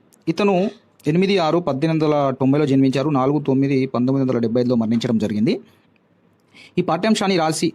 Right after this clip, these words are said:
రాసిన కవి గంగుల సాయిరెడ్డి. జనగామ జిల్లాలోని జీడికల్లు గ్రామం వీరి యొక్క జన్మస్థలం. సాయిరెడ్డి రచనల్లో మనకు కాపిబిడ్డ కావ్యంతో పాటు తెలుగు పలుకులు, తెలుగు పలుకు, వర్ష యోగము, మద్యపాన నిరోధము అనేవి ముద్రితాలు. ఇంకా గణిత రహస్యము, ఆరోగ్య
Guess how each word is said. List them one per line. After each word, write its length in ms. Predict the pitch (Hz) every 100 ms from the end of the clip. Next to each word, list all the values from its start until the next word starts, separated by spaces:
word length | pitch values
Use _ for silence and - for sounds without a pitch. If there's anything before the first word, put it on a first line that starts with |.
| -
రాసిన 280 | 156 160 180
కవి 240 | 160 151
గంగుల 280 | 143 151 160
సాయిరెడ్డి. 500 | 160 147 151 160 -
జనగామ 400 | 143 160 196 202
జిల్లాలోని 640 | 160 165 175 160 160 151 - _ _ 127
జీడికల్లు 480 | 127 190 220 180
గ్రామం 420 | 160 151 151 143 - 139
వీరి 140 | 143
యొక్క 300 | 139 143 139
జన్మస్థలం. 520 | 120 165 156 - 101 - -
సాయిరెడ్డి 460 | - 160 180 170
రచనల్లో 360 | 156 147 165 160
మనకు 240 | 156 147
కాపిబిడ్డ 480 | 143 147 156 160 156
కావ్యంతో 560 | 147 143 151 147 151 151 _ _ _
పాటు 280 | 135 143 285 - -
తెలుగు 220 | 165 202
పలుకులు, 480 | 202 156 147 151 175 - -
తెలుగు 180 | 180
పలుకు, 360 | 202 156 147 160
వర్ష 260 | 139 139 180
యోగము, 420 | 147 151 151 147
మద్యపాన 480 | 139 135 165 156 151
నిరోధము 460 | 139 165 156 147
అనేవి 340 | 139 143 147 123 -
ముద్రితాలు. 520 | 147 151 151 131 147 - _ _ - -
ఇంకా 120 | 165
గణిత 280 | 147 151 190
రహస్యము, 680 | 196 170 180 - 185 214 -
ఆరోగ్య 480 | 156 160 180 180 180